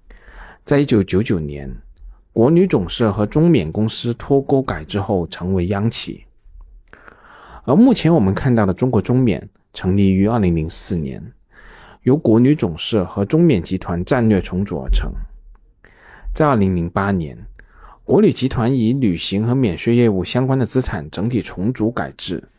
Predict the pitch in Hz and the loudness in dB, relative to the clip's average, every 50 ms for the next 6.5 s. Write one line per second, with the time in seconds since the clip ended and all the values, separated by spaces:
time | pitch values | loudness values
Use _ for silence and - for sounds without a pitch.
0 | _ _ - - - - - _ - 147 127 107 95 92 92 98 - - 95 90 | _ _ -20 -20 -20 -20 -12 _ 0 2 4 4 4 2 2 0 -2 -2 -2 0
1 | - - - 90 90 92 - 95 92 90 - 95 95 - 92 87 - - 80 78 | 0 0 0 -2 -4 -2 -2 -2 -2 -2 -2 -4 -4 -4 -6 -8 -6 -8 -10 -10
2 | 85 - - 147 120 95 92 90 - - 117 131 - - 90 - - - 101 92 | -6 -2 0 0 0 2 -2 -4 -2 -2 -2 -2 -2 -4 -6 -6 -2 0 0 0
3 | 90 85 82 80 - - 120 123 123 - 95 92 - 98 73 73 76 85 80 58 | 0 -2 -2 -4 -4 0 0 0 2 2 0 -2 -2 -4 -6 -6 -6 -6 -8 -8
4 | - _ _ _ _ _ _ _ _ _ _ _ _ _ _ _ _ _ _ _ | -10 _ _ _ _ _ _ _ _ _ _ _ _ _ _ _ _ _ _ _
5 | - 151 175 175 - 220 185 - - 220 240 240 175 98 95 107 - 117 120 113 | 0 0 0 2 4 2 2 4 4 4 6 6 6 4 0 -2 -2 -2 -2 -2
6 | - 87 92 92 90 - - - 62 50 | -2 -2 -2 -4 -4 -6 -10 -10 -12 -14